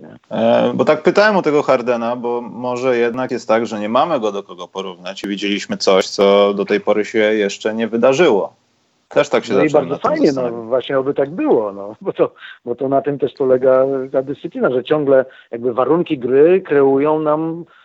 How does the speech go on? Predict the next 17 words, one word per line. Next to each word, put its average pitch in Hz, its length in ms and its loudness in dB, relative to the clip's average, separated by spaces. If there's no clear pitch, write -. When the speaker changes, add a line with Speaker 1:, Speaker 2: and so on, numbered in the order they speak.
Speaker 1:
że, 127 280 -6
że 147 80 2
ktoś - 440 0
realizuje 143 580 -2
swój, 151 360 -8
swój 147 240 -10
potencjał. 98 960 -10
No 117 100 -4
on 135 80 -2
jest 139 160 -2
nieprawdopodobny 156 720 2
w - 40 -14
tym 120 160 -10
chronieniu 120 500 -2
pił-, 139 240 -14
on 151 120 2
jakby 175 280 4